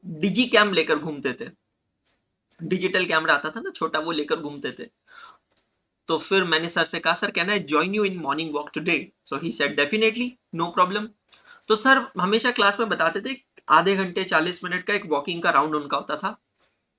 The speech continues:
कुछ तीन चार किलोमीटर का। <clears throat> तो मैं सर के साथ गया, and I still remember, एक अलग bonding create हुई उनके साथ।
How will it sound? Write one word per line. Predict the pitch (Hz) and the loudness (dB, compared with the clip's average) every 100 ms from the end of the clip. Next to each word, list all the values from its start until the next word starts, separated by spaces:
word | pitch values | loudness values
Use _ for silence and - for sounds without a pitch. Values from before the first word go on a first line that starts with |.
| _ - | _ -6
कुछ | 170 - - | -6 -6 -4
तीन | 190 175 | -4 2
चार | 165 160 | 2 2
किलोमीटर | 160 147 139 - - | 0 -4 -6 -10 -4
का। | 190 202 _ - | -4 -4 _ -6
<clears throat> | 214 196 170 - _ _ _ _ _ _ _ - | -2 -2 -2 -10 _ _ _ _ _ _ _ 6
तो | 233 | 6
मैं | 214 233 | 8 4
सर | 233 185 | 4 -2
के | 190 | -2
साथ | 180 170 165 | 4 4 6
गया, | 147 165 208 - _ _ _ - | 2 2 0 -10 _ _ _ 0
and | 226 | 4
I | 262 254 | 4 2
still | - 311 294 247 | 0 2 4 4
remember, | 214 202 226 302 - _ _ _ _ _ _ _ _ _ _ _ _ - | 2 2 -2 -4 -12 _ _ _ _ _ _ _ _ _ _ _ _ 0
एक | 285 294 | 0 0
अलग | - 240 285 226 | 6 8 8 4
bonding | 165 170 208 277 277 | 6 6 6 2 0
create | 240 196 185 - | 0 4 2 2
हुई | 143 - _ - | -10 -12 _ -8
उनके | 170 165 | -4 -2
साथ। | 156 - - - | -4 -6 -10 -14